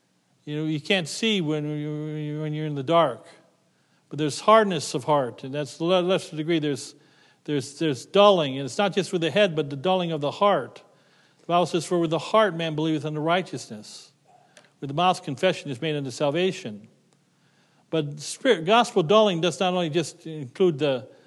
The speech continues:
not just the head, but the heart, but it also is not sophisticated, but simple.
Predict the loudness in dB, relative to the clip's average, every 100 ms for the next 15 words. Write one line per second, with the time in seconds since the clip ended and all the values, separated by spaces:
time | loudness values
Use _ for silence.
0 | _ _ _ _ _ -16 -16 -10 -2 -2
1 | 0 -2 0 2 2 0 -4 -6 -6 0
2 | 2 4 2 -2 -2 0 0 0 0 -4
3 | -4 -10 _ _ _ -6 0 0 0 -4
4 | 0 0 -2 -2 0 0 -4 -6 -6 -2
5 | -2 -2 -6 -8 -18